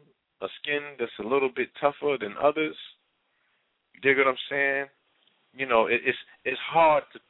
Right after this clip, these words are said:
please every fucking body, man, okay? And that's where we at at this particular point. It's just hard to try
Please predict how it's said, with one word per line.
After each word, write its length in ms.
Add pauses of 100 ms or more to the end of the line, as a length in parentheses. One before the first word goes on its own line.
please 240 (160)
every 280 (120)
fucking 400
body, 460
man, 240 (160)
okay? 420 (480)
And 80
that's 220
where 100
we 220
at 160
at 80
this 240
particular 420 (140)
point. 240 (880)
It's 220
just 180 (140)
hard 420 (120)
to 60 (160)
try 380